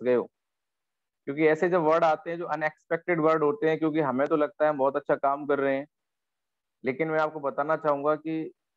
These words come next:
जो चीज़ हमें लगती है, वो सबको लगे, ऐसा जरूरी नहीं है।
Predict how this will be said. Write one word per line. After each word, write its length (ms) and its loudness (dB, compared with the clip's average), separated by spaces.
जो 120 -2
चीज़ 200 -2
हमें 240 2
लगती 300 -4
है, 60 -4
वो 80 -2
सबको 340 -2
लगे, 280 2
ऐसा 200 -4
जरूरी 360 -4
नहीं 200 -6
है। 60 -12